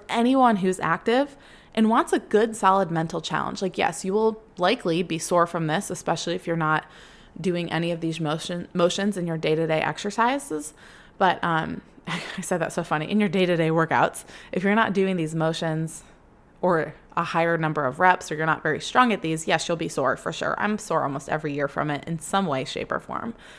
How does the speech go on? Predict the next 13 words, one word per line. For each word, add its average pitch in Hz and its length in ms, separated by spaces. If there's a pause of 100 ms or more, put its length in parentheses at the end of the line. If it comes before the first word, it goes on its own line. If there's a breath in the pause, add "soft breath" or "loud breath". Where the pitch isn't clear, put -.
(400 loud breath)
but 202 100
it's 196 160
doable 190 540 (400)
if 180 200
you're 160 420 (180)
active 220 720 (240)
in 180 160 (100)
any 190 320
type 165 400
of 160 140
consistent - 680
basis. - 600 (420 loud breath)
And 247 340